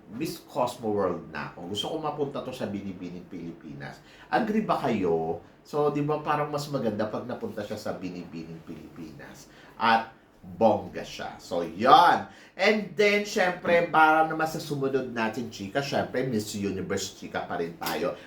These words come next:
Mga first time ever na breaking into the top thirty ngayong taon na to. So, ito ay si Miss Macau, si Miss Serbia, Egypt, at Cambodia. Anong masasabi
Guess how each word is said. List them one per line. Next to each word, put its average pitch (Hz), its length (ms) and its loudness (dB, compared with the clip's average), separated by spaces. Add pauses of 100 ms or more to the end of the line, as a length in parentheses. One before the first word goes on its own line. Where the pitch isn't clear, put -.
(100)
Mga 175 320 2
first 160 480 4
time 151 480 0 (240)
ever 127 720 2 (400)
na 123 400 2
breaking 127 480 0
into 127 240 -4
the 104 320 -2
top 123 320 0
thirty 104 480 -2
ngayong 107 400 -2
taon 98 320 -4
na 80 240 -6
to. 78 240 -4 (240)
So, 123 240 2
ito 123 240 0
ay 110 80 2
si 104 240 -2
Miss 117 240 -4
Macau, 107 720 2
si 104 160 -8
Miss 101 320 -8
Serbia, 101 880 2 (320)
Egypt, 113 560 0
at - 240 -4
Cambodia. 82 720 -4
Anong 107 260 -2
masasabi 98 540 -6